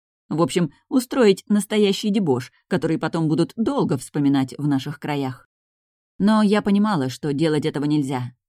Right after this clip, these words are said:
Тем самым я лишь унижу себя. Опущусь до уровня самой настоящей базарной бабки. Надо быть выше всей этой грязи. И потом, сдается, что Мариэлла ждет от меня именно такой реакции. Вон с каким разочарованием поджала губы.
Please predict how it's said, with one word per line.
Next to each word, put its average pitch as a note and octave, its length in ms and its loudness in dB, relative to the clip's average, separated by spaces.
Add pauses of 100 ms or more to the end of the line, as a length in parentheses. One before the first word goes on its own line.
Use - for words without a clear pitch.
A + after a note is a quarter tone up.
(100)
Тем E3 160 0
самым D3+ 460 -2
я D3 160 -4
лишь C#3 200 -4
унижу D3 300 -2
себя. B2+ 360 -8 (300)
Опущусь G#3 500 -4
до C#3 140 0
уровня C#3 360 2
самой D3 260 0
настоящей E3+ 640 -2
базарной C#3 520 0
бабки. B2 460 -4 (360)
Надо D3 240 -2
быть C3+ 160 -2
выше B2+ 320 -6
всей C3 340 -4
этой B2+ 240 -6
грязи. B2 480 -6 (760)
И F#3+ 100 2
потом, A#3+ 500 -2
сдается, A3 580 -4
что A3 240 -4
Мариэлла G#3 540 2
ждет D#3+ 260 -4
от D3+ 100 -6
меня D#3+ 220 -2
именно D#3+ 320 0
такой D#3 320 -2
реакции. B2 540 -6 (200)
Вон F#3+ 340 -2
с - 40 -16
каким C#3+ 300 -2
разочарованием C#3+ 880 -2
поджала C3 480 -4
губы. B2+ 320 -4